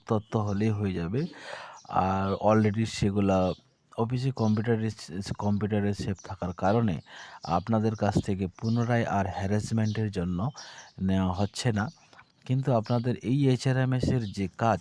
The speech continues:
সেটা কিন্তু হচ্ছে এখন। যখন সেটা, উম, কাজ শেষ হয়ে যাবে, এবং কাজ শেষ হয়ে যাওয়ার পর যখন আপনাদের ইএইচআরএমএস আইডি পাসওয়ার্ড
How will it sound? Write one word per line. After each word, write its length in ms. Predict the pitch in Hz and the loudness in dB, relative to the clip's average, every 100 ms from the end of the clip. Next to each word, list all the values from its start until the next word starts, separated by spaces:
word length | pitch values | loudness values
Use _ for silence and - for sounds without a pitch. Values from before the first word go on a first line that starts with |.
| - | -2
সেটা 320 | - 87 92 | -6 -4 -4
কিন্তু 460 | - 95 90 143 170 _ _ | -4 -6 -4 -4 -6 _ _
হচ্ছে 420 | - 101 98 - - | -4 -2 -2 -6 -8
এখন। 460 | - - - 85 | -10 -14 -14 -6
যখন 340 | 92 113 - 135 | -2 0 2 0
সেটা, 420 | 123 117 113 117 - - - - - - - - | 0 -2 -2 -2 -6 -18 -18 -16 -18 -20 -20 -8
উম, 640 | 98 101 101 95 92 95 71 - - - - _ _ _ - | -2 0 0 -2 -2 -4 -6 -10 -16 -18 -20 _ _ _ -2
কাজ 200 | 110 110 - - - - - | 2 2 -2 -16 -12 -6 0
শেষ 260 | 117 - | 0 0
হয়ে 160 | 113 110 | 0 2
যাবে, 300 | 104 85 - - | 2 0 -4 -4
এবং 220 | 90 95 - | -4 -6 -4
কাজ 200 | 110 113 | -2 -2
শেষ 340 | - 123 - | -2 -4 -2
হয়ে 140 | 117 110 | -2 0
যাওয়ার 240 | 110 110 107 | 2 0 -2
পর 120 | 113 | -4
যখন 260 | 101 104 98 | -4 -4 -4
আপনাদের 520 | 92 - 95 90 85 - - - - | -4 -6 -6 -6 -8 -10 -20 -20 -6
ইএইচআরএমএস 880 | 113 113 110 113 110 107 107 101 - - | 0 0 0 -2 0 0 0 -2 -6 -10
আইডি 440 | - 95 92 101 95 | -6 -4 -4 -4 -4
পাসওয়ার্ড 420 | 90 92 98 92 | -6 -4 -4 -6